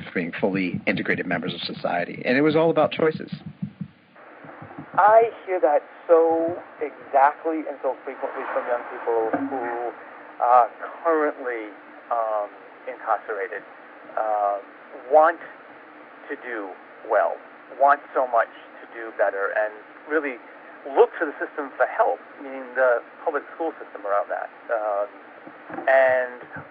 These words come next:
Speaker 2: really want more demanded of them. Um,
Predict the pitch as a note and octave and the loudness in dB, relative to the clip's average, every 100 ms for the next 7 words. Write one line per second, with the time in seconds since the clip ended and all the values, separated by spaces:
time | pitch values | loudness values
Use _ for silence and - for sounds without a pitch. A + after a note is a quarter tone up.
0 | C#3+ D#3+ F3+ D#3+ C3+ C#3+ D3+ D3+ - - | -8 -6 -2 -4 2 4 4 2 -10 -8
1 | C#3 C#3 C3 C3 C#3+ C#3 A2 C#3 D#3 A2 | 0 0 0 -2 -2 -2 0 2 2 0
2 | - - - - A2+ G#2+ G#2 | -6 -8 -16 -6 -4 -2 -2